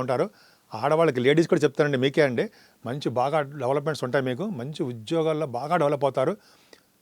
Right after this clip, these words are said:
ఉద్యోగ భద్రతతో పాటు ఉద్యోగంలో డెవలప్‌మెంట్స్ అంటే ప్రమోషన్స్ రావడానికి అవకాశం ఉంది.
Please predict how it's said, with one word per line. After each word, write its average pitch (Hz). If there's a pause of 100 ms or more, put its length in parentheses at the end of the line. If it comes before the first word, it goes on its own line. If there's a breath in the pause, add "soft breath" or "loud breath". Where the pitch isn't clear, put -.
ఉద్యోగ 151 (120)
భద్రతతో 151
పాటు 147 (100)
ఉద్యోగంలో 160 (200)
డెవలప్‌మెంట్స్ 170
అంటే 170 (420 soft breath)
ప్రమోషన్స్ 175
రావడానికి 139
అవకాశం 135
ఉంది. 135